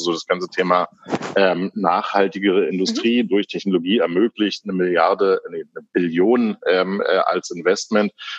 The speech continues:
Speaker 1: Das zeigt irgendwie die klare Ambition, wir wollen in einem, ähm, äh, Thema, in einem Ökosystem von Wertschöpfung die aller, allerbesten sein. Das finde ich tatsächlich irgendwie eine nachvollziehbare, ähm, Industriestrategie. Ähm, ich habe immer das Gefühl, wir haben da irgendwie zu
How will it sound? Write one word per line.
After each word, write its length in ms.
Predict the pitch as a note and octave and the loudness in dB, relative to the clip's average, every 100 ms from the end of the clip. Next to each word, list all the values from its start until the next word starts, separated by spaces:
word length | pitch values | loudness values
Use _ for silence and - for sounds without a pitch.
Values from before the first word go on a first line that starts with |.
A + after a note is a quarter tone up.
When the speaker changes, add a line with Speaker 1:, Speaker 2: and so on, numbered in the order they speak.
| - | -4
Speaker 1:
Das 120 | G2 | 0
zeigt 260 | G#2 G2+ - | 2 0 0
irgendwie 160 | F2 | -4
die 80 | F2+ | -2
klare 380 | - F2+ G2+ - | 0 2 2 0
Ambition, 420 | G2 F#2 G2+ G2 | -2 -2 0 2
wir 140 | F#2 | 2
wollen 260 | D#2+ E2+ G#2 | 2 2 0
in 240 | A#2 G2 G2+ | -2 -4 0
einem, 460 | D#2+ E2+ A2 F#2+ G#2 F#2 | 0 2 0 -2 0 2
ähm, 340 | F2+ F2 G#2+ - | 2 0 -2 0
äh, 120 | F#2+ | -2
Thema, 480 | - A#2 B2+ B2+ A2+ | 0 0 2 2 2
in 120 | F#2 | 0
einem 220 | E2 F2+ F#2 | -2 -2 0
Ökosystem 720 | A#2+ - G2+ F2+ - F2+ F2+ | 0 2 0 -2 0 0 0
von 160 | F2+ | 0
Wertschöpfung 520 | F2 G2 G#2+ - F2 D#2 | 2 0 -2 -2 -4 -2
die 100 | - | 0
aller, 220 | F#2 G2+ E2+ | 2 2 2
allerbesten 580 | E2 E2 F#2+ - - | -2 0 -2 -4 -4
sein. 240 | D#2+ D#2 E2 | 0 0 0
Das 140 | F2 | -4
finde 220 | - F#2+ | -2 -2
ich 100 | E2+ | -2
tatsächlich 340 | F#2 D#2+ F3+ - | -4 -2 -2 -2
irgendwie 220 | E2 D#3+ | -4 -4
eine 220 | E3 - - - _ | -2 -2 -4 -16 _
nachvollziehbare, 1300 | E2+ - F#2 - G2 D#2+ - - E2 D#2+ E2 D#2+ - D#2+ | 0 2 2 0 0 0 -4 0 2 2 2 0 2 2
ähm, 240 | D#2 D#2 | 0 -2
Industriestrategie. 880 | D2+ D2+ - G2+ G2+ F2+ D#2+ D#2+ E2 - - - - - _ - | -6 -6 -4 -2 -2 -2 -2 -2 -2 -4 -16 -14 -14 -16 _ -2
Ähm, 380 | G2 F2 F2 F2 - - | 0 0 0 -4 -8 -12
ich 160 | - - | -4 -2
habe 100 | - - | -2 2
immer 160 | A2+ | 2
das 160 | G2+ - | 2 -2
Gefühl, 340 | - - G#2 | -4 0 2
wir 140 | G#2 E2 | 2 2
haben 160 | F2+ | 0
da 220 | F2+ F2 | 2 2
irgendwie 340 | F2+ F#2 E2+ E2 | 2 -2 -2 -4
zu 320 | - - G2+ | -4 -2 -2